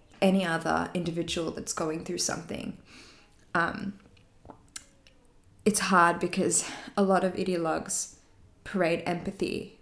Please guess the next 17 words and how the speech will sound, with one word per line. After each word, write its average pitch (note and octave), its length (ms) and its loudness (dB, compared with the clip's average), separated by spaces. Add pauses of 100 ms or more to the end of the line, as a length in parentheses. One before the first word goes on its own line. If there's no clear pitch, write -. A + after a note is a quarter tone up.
but F#3+ 100 -6
they're F3 100 0
probably F3+ 340 -2
the F3 180 -2
most E3 480 -4
least F3+ 340 -2
empathetic - 560 -6
people F3+ 540 -4 (280)
out F#3 240 -2
there F3+ 140 -4
because F3+ 300 -6
they're F3 100 0
not E3+ 300 -6
able E3+ 280 -2
to, - 400 -4 (1040)
um, D#3+ 460 -2 (760)
validate E3 800 0